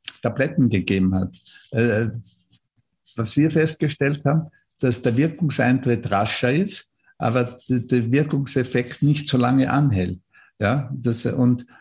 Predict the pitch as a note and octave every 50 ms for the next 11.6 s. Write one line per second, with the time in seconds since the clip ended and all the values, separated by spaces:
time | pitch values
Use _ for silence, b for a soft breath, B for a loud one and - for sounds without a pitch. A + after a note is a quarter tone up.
0 | b b b b b - - A#2+ A2+ - - B2 A2+ - - B2 A#2+ C3 C#3 C#3
1 | - - B2+ - C#3 B2 D3 B2+ A#2+ - - A#2+ A#2 C3 - - B2+ B2 - B2
2 | B2 - - C3 B2+ C3+ C3+ B2+ A#2 B B B B B - - B2 A#2+ B2 A2+
3 | A#2+ B2 B2+ B2 B2 B2 A#2+ - - D3 D#3+ D#3+ - C3+ A#2+ A2+ A2 A2 A2 A2
4 | A#2+ A#2 - A#2 G2+ F#2 - - - - A2 C3 F#3+ G#3+ - - - C3 A2+ G#2+
5 | G2+ A2 - - - - G2+ F#2+ G#2+ - G#2+ A2 A#2 A2 - - - b b b
6 | b b b b _ - B2 A#2 A2+ - - - - - B2+ B2+ B2+ - - D#3
7 | C3+ C3+ C3+ B2+ A#2+ B2 A#2+ A#2 B2 C3+ C#3+ D3 D3 D3 C#3+ C3 C3 B2+ B2 A#2
8 | A2 G#2+ A2 C3 D#3 D#3 D3+ - - b b b b b b b _ _ _ -
9 | B2+ A2 - - D3 D3+ D#3 - C#3 C3 C3 - - - G#2+ G2+ A#2+ - - C3+
10 | B2 - - B2 A#2+ A#2+ A#2+ A#2 - A#2+ A#2 A2 - - - A#2 A#2 B2 C3 C3+
11 | B2 G#2 F#2+ - - - - - - - - -